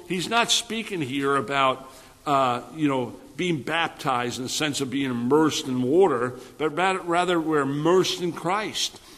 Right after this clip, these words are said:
And the idea is that as Christ died, that's our repentance. We turn to God from our sin, and then we're raised to a new life.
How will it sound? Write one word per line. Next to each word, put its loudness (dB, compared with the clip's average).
And -4
the 2
idea 2
is 2
that 0
as -2
Christ -2
died, 4
that's -4
our 2
repentance. -2
We 0
turn 0
to 2
God 4
from -4
our 2
sin, 0
and -4
then 2
we're 6
raised 2
to 2
a 2
new 6
life. 2